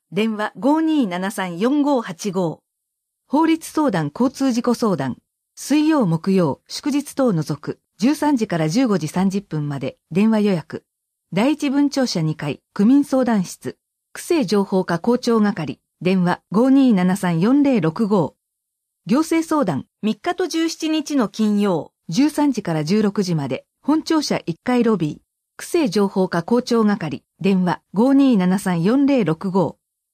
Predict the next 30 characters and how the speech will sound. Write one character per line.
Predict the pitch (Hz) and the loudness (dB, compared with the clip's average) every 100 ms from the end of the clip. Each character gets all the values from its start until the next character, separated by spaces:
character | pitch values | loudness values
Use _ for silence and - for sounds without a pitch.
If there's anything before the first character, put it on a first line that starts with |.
| _ _ _ _ _ _ | _ _ _ _ _ _
公 | - 302 311 | 0 2 2
益 | 302 285 | 0 -4
通 | - 285 | -2 -2
報 | 262 269 | 2 0
相 | 262 254 233 | 2 0 0
談、 | 165 135 - _ _ _ - | 0 -6 -10 _ _ _ -2
公 | 277 311 | 0 2
益 | 311 302 | 0 -2
保 | 285 262 | 0 2
護 | 269 | 4
委 | 277 262 | 4 2
員、 | 185 143 _ - | 0 -2 _ -4
弁 | 202 262 | 2 4
護 | 269 | 4
士 | - 165 - | 0 -8 -6
に | 180 | -2
よ | 180 175 | 0 0
る | 165 - | -2 -4
電 | - 226 | 0 2
話 | 226 220 | 2 0
相 | 214 175 | 0 -2
談。 | 143 120 _ _ _ _ _ | -4 -10 _ _ _ _ _
六 | - - 370 | -6 -4 -2
六 | 370 - | -4 -4
三 | - 247 247 | -2 0 2
二 | 240 196 - | 2 0 -4
二 | 196 285 349 | 2 2 2
七 | 359 294 | 0 0
六 | 180 165 202 | 0 -2 -2
零、 | 190 151 | -2 -4